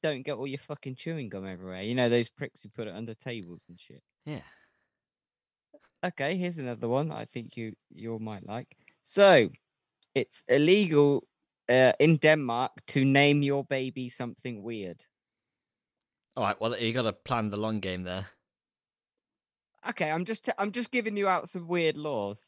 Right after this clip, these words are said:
Speaker 1: So if you want to name your baby something other than the seven thousand approved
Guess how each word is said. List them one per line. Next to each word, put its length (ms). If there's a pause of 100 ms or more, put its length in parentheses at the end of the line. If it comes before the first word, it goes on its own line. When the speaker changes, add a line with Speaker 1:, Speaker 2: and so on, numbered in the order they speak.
(160)
Speaker 1:
So 200
if 340
you 80
want 240
to 140
name 260
your 140
baby 380
something 520
other 200
than 220
the 100
seven 560
thousand 680
approved 800